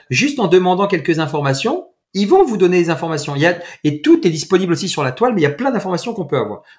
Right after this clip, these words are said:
Donc, je les contacte, eux, ils m'expliquent pas mal de choses. Je leur demande un devis, ils me font un devis. Le devis, il est, euh, il est en dehors des, des, des possibilités budgétaires. Je trouve un autre prestataire qui est capable de challenger grâce à ce devis.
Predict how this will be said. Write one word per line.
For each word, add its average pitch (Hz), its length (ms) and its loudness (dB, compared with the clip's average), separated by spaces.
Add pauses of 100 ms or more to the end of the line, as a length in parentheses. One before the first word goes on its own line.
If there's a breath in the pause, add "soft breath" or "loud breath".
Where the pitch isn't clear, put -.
Donc, 151 120 -2
je 156 100 -4
les 254 60 0
contacte, - 400 0 (100)
eux, 269 60 0
ils 214 60 0
m'expliquent 143 360 -4
pas 135 60 -4
mal 104 160 -2
de 135 40 -4
choses. - 340 -4 (260 loud breath)
Je - 120 -4
leur 190 80 4
demande 190 240 2
un 127 80 0
devis, 117 280 -2
ils 294 80 0
me - 40 -4
font 254 180 -4
un 262 60 0
devis. 123 460 -4 (140 soft breath)
Le 151 160 2
devis, 165 540 2
il 117 120 -2
est, 127 220 6
euh, 107 320 0
il 120 120 -4
est 120 140 2
en 117 120 0
dehors 160 300 2
des, 113 260 0
des, 107 380 -6 (140)
des 113 60 -2
possibilités 147 540 -4
budgétaires. 117 520 -4 (240 loud breath)
Je 147 140 4
trouve 226 240 0
un 175 100 2
autre 180 220 -2
prestataire 180 560 -4
qui 220 80 -2
est - 60 0
capable 190 380 -2
de 143 160 -2
challenger 139 460 0
grâce 165 240 -2
à 139 60 2
ce 120 60 -6
devis. 123 340 -4